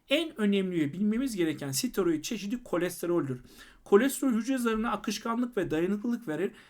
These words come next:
ve hücre zarının akışkanlığını ayarlar. Yani yaz ve kış arasında hücre zarı akışkanlığını ayarlar.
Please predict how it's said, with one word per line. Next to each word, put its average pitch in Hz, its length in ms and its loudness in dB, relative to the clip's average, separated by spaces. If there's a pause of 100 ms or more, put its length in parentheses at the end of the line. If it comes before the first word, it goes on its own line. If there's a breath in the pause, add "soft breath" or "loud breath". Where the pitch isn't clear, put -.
(140 loud breath)
ve 220 260 0 (180)
hücre 156 260 0
zarının 226 320 -2
akışkanlığını 196 840 -2
ayarlar. 127 440 -4
Yani 165 300 -4
yaz 190 300 2
ve 170 120 0
kış - 240 -6
arasında 147 580 -4 (300 loud breath)
hücre 208 260 0
zarı 160 220 -4
akışkanlığını 185 840 -4 (280 loud breath)
ayarlar. 165 540 4